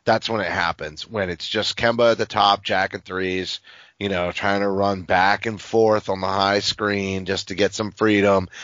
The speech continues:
or they kinda do the same thing with Tatum. I hate that. You know, you gotta be diverse down the stretch, and you have to be able to attack the basket and create space. Love the way that they closed the game against the Raptors. So congratulations. Let's see more of it, boys.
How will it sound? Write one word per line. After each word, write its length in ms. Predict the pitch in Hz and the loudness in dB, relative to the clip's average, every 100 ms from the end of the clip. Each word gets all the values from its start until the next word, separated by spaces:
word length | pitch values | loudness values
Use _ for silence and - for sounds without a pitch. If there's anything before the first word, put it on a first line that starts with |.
| - - | -16 -2
or 140 | 101 101 | 2 2
they 140 | 98 | 2
kinda 260 | - 101 95 | 2 2 2
do 140 | 101 | 0
the 100 | 95 | 0
same 280 | - 101 98 | 0 0 0
thing 180 | 101 98 | -2 -2
with 100 | 95 | -2
Tatum. 340 | 107 95 85 | 2 2 2
I 120 | 85 | 0
hate 280 | 78 92 80 | 2 0 2
that. 300 | 76 62 - - - - - | 0 0 -2 -10 -20 -20 -4
You 120 | 98 | -2
know, 140 | 87 | 0
you 220 | 85 85 104 | 0 0 2
gotta 320 | 120 113 120 | 4 6 4
be 180 | 117 113 | 2 2
diverse 880 | 117 98 98 85 95 85 - - - _ _ _ | 4 4 2 -2 -4 -4 -4 -6 -10 _ _ _
down 300 | - 104 98 | 0 0 0
the 60 | 104 | -4
stretch, 520 | - 95 85 82 - | -6 -2 -4 -4 -6
and 140 | - 92 | -8 -8
you 100 | 87 | -4
have 260 | 90 90 87 | 0 -2 -2
to 100 | 85 | -8
be 120 | 92 | -8
able 120 | 85 | -6
to 80 | 80 | -8
attack 380 | 80 110 113 - | -6 -2 -2 -2
the 80 | 107 | -4
basket 560 | 107 104 101 - 92 - | -2 -2 -4 -4 -4 -6
and 280 | 95 110 113 | -6 -6 -6
create 420 | 107 101 98 92 | -4 0 -2 -4
space. 440 | - 92 87 80 - - - - _ _ _ - | -4 -2 0 -2 -10 -18 -20 -20 _ _ _ -12
Love 460 | 101 107 123 117 101 | 0 6 6 6 0
the 80 | |
way 200 | 101 98 | -2 0
that 120 | 92 90 | -2 -4
they 120 | 90 | -6
closed 360 | - 92 87 - | -4 -4 -4 -6
the 60 | |
game 240 | 78 78 76 | -6 -6 -6
against 340 | 76 73 - | -8 -10 -10
the 60 | 71 | -4
Raptors. 420 | 73 71 - 71 | 0 0 -4 -10
So 200 | - 78 - | -8 -8 -10
congratulations. 880 | - 95 120 117 98 95 90 82 76 | -8 2 4 4 2 0 0 -6 -4
Let's 200 | 85 82 | -4 -4
see 100 | 87 | -6
more 280 | 85 80 78 | -6 -4 -4
of 80 | 73 | -4
it, 120 | 69 | -6
boys. 520 | 71 69 64 - - | -4 -4 -4 -4 -6